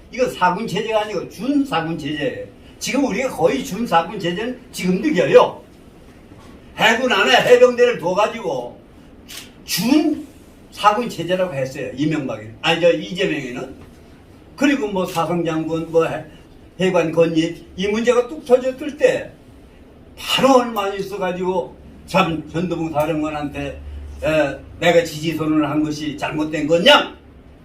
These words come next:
이렇게 얘기하는 문자를 보고 젊은 해병대 장교들은 아니지만 병 출신, 하사관 출신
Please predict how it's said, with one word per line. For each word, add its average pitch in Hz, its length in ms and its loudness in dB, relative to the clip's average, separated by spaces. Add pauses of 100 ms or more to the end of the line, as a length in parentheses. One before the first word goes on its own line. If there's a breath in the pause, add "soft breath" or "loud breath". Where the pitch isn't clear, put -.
(160)
이렇게 175 320 0
얘기하는 143 800 0
문자를 156 420 -4
보고 - 340 -12 (460)
젊은 196 440 2
해병대 185 560 2 (420)
장교들은 262 640 4
아니지만 240 640 2 (1600)
병 233 240 2
출신, 247 560 -2 (260)
하사관 - 460 4
출신 240 440 -8